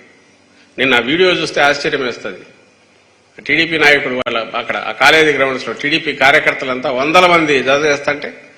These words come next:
ఓ ఇరవై మంది పోలీసులు ఆ పక్కన స్పెక్టేటర్స్ లాగా చూస్తున్నారు. ఇక్కడ మా శాసనసభ్యుడు విప్పు,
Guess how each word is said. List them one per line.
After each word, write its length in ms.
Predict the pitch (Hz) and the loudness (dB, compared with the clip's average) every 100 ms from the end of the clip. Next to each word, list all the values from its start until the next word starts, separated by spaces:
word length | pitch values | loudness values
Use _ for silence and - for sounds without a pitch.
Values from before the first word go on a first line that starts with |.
| _ - | _ -8
ఓ 60 | 151 | -2
ఇరవై 220 | 143 143 | 0 2
మంది 200 | 139 151 | 0 -4
పోలీసులు 380 | 143 131 127 120 | -6 -6 -6 -6
ఆ 40 | |
పక్కన 440 | 110 110 120 110 98 - | -8 -8 -10 -10 -14 -18
స్పెక్టేటర్స్ 600 | - 113 - 117 101 - | -14 -8 -6 -6 -8 -12
లాగా 140 | 104 | -12
చూస్తున్నారు. 500 | 101 87 - - 92 - _ _ _ _ _ _ _ _ _ _ _ _ - _ - | -12 -16 -20 -20 -20 -20 _ _ _ _ _ _ _ _ _ _ _ _ -20 _ -8
ఇక్కడ 520 | 120 156 135 123 - - - - _ _ _ _ _ | 2 6 6 2 -6 -14 -20 -20 _ _ _ _ _
మా 100 | 127 | -4
శాసనసభ్యుడు 760 | 127 135 147 156 147 143 143 180 | 0 2 2 0 -4 -6 -6 -6
విప్పు, 560 | 135 135 - 151 143 | -6 -8 -8 -10 -10